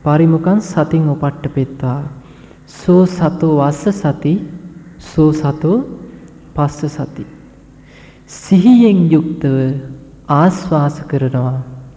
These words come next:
සිහියෙන් යුක්තව ප්‍රස්වාස කරනවා. ඔන්න ඕක තමයි මුල්ම පියවර. ආනාපාන සතිය කෙරෙහි සිහිය පිහිටුවගෙන හොඳ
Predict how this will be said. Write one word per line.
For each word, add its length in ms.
සිහියෙන් 640
යුක්තව 440
ප්‍රස්වාස 680
කරනවා. 440
ඔන්න 240
ඕක 220
තමයි 360
මුල්ම 460
පියවර. 420
ආනාපාන 800
සතිය 400
කෙරෙහි 300
සිහිය 360
පිහිටුවගෙන 720
හොඳ 220